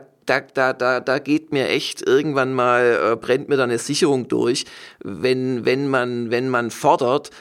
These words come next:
dass man im Testbericht nicht, äh, über die, äh, äh, äh, Story schreiben darf oder, oder, und wie gesagt, also, äh, f-, äh, geht mal weg vom, äh, vom fanatischen,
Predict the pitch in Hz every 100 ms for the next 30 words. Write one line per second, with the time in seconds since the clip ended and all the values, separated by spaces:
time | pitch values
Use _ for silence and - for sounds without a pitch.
0 | - 131 139 151 117 127 - - - -
1 | 165 135 139 131 - - 131 120 - -
2 | - 117 107 127 120 113 113 113 67 95
3 | 104 - 98 107 73 73 92 90 - -
4 | 98 143 123 - 92 95 92 80 82 -
5 | - 90 107 98 95 110 101 98 - -
6 | - - 143 147 156 151 - - 139 -
7 | - - - - 73 65 65 - - 64
8 | 71 76 90 92 143 147 151 127 107 143
9 | 170 - - 147 139 139 135 - 123 120
10 | 117 76 - 139 131 - 151 127 107 127
11 | - 156 - 147 143 135